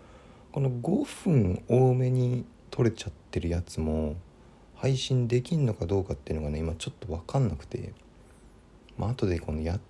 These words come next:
てみた結果、もし、えー、なんか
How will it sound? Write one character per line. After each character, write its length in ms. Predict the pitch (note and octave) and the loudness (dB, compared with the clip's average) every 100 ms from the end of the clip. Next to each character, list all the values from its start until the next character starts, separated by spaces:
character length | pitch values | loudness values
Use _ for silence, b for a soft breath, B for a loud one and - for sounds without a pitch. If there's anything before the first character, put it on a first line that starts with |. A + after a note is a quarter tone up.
| - | -12
て 140 | - D3+ | -2 0
み 140 | E3 | 0
た 160 | E3 C3 | 0 -4
結 260 | - C3 - - | -4 -12 -12 -12
果、 320 | - E3 B2 - | -4 -2 -2 -2
も 100 | C3 | -2
し、 460 | C3 - B2+ B2 B2 B B B B B - | -2 0 0 0 -4 B B B B B -12
え 560 | - D#2+ D#2+ - - - | -6 -4 -4 -6 -8 -8
ー、 20 | |
な 60 | F2 | -8
ん 40 | |
か 380 | E2+ D#2+ E2 - | -6 -4 -4 -6